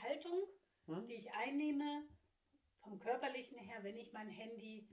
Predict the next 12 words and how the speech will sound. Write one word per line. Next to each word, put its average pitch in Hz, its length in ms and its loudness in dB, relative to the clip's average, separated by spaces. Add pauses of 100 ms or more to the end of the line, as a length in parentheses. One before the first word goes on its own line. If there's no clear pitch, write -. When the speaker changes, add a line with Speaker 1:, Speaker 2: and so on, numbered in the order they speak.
(160)
Speaker 1:
anschaue 185 640 -2
oder 190 140 2
Speaker 2:
Genau, 131 260 8
Speaker 1:
betätige. 185 320 -4
Speaker 2:
genau, 131 460 2
Speaker 1:
Okay. 190 100 -14
Speaker 2:
genau. 113 240 -10 (420)
Na, 156 180 6
ich - 100 2
schaue 170 360 6 (160)
nach 269 220 -2
unten. 214 580 8